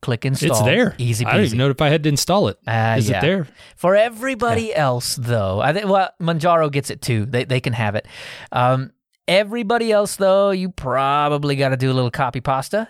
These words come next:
Speaker 1: into your command line to get the, the, the news sources dot list so you can pull it down, whatever. But it's all there available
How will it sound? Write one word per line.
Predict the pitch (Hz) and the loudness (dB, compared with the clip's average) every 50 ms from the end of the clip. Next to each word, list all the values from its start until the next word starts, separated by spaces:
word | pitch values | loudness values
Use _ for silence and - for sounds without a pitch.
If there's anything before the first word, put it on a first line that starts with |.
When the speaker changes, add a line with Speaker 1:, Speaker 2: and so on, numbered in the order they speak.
| - | -8
Speaker 1:
into | - 135 135 127 127 127 127 127 123 - - 131 127 123 123 123 123 123 - | -4 -2 0 2 2 2 0 -2 -4 -2 -2 0 0 2 0 0 0 -2 -4
your | - 131 120 120 123 120 120 120 117 117 | -4 -4 -2 0 0 0 2 2 0 0
command | - - 117 107 110 113 123 127 135 135 | 0 -2 -2 0 0 0 0 0 0 0
line | 135 131 135 135 143 156 160 143 | 0 0 0 0 -2 -2 -4 -4
to | - 120 | -6 -6
get | 113 120 127 131 131 127 - - _ | -8 -4 -2 0 0 -2 -2 -4 _
the, | 143 123 113 110 107 104 104 104 104 101 104 - - | -4 -2 0 0 0 0 0 0 -2 -4 -6 -8 -12
the, | 117 117 107 104 104 | -6 -6 -4 -4 -4
the | 107 113 | -4 -4
news | 107 110 120 123 123 117 | -2 0 0 0 0 0
sources | - - - 135 123 120 - 131 117 | -2 -2 0 0 -2 -2 -2 -2 -2
dot | 117 117 - - | -2 -2 -2 0
list | 175 - - 95 - - | 0 0 0 0 -2 -6
so | - - 113 | -6 -6 -6
you | 107 - - | -4 -6 -8
can | - 110 107 | -6 -6 -6
pull | 110 - 110 107 | -4 -4 -6 -6
it | - - | -6 -4
down, | 180 190 196 185 180 156 | -2 -2 0 0 -2 -2
whatever. | 143 143 175 190 180 180 - - - - - - | -2 0 0 0 0 -2 -6 -8 -20 -20 -16 -4
But | 165 208 247 - | -2 -2 -2 -2
it's | - 190 - | -4 -6 -2
all | 220 190 202 220 | 0 0 0 2
there | 208 208 196 196 - | 2 2 2 2 2
available | 160 151 147 156 165 170 175 165 170 180 180 - | 0 0 0 2 2 2 0 0 0 0 -2 -2